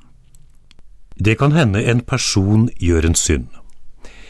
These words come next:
Han vitner ikke om noe han har sett eller har kjennskap til, selv om han har fått rettslig innkalling til å vitne. Da må han ta sin straff. Eller personen rører ved noe som er urent,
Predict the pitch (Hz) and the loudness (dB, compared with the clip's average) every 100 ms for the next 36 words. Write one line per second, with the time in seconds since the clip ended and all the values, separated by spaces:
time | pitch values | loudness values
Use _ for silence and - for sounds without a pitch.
0 | - - - 107 110 120 - 85 82 101 | -20 -14 -2 2 2 2 0 0 2 0
1 | - 98 104 98 71 82 85 82 - 113 | 2 2 4 2 2 2 2 2 0 -2
2 | - - 76 67 71 67 - 82 - - | -4 -2 0 0 -2 -2 0 0 0 0
3 | 80 - - 90 92 - - - - - | 0 0 0 0 0 -8 -16 -18 -14 -8
4 | - 107 120 113 117 117 - - 131 - | 0 2 4 4 2 2 0 0 -2 -2
5 | - 107 98 71 65 73 73 85 90 - | -2 -2 0 -2 0 0 2 2 2 0
6 | 95 110 - - 95 - - - - - | 0 0 -4 -2 -2 -2 -14 -16 -16 -18
7 | - - - 71 85 104 110 113 85 95 | -14 -14 -6 0 2 2 2 0 0 0
8 | - 117 - 67 - - - - - - | 2 0 0 -4 -6 -14 -12 -14 -16 -18
9 | - - - - - - - 87 113 131 | -18 -18 -20 -20 -20 -18 -4 2 4 4
10 | 123 131 - 95 85 101 101 117 85 82 | 4 0 2 2 4 4 4 4 2 2
11 | 107 76 78 71 69 78 67 - 107 76 | 2 2 0 0 0 2 0 0 0 0
12 | 78 85 107 - | 0 2 0 -4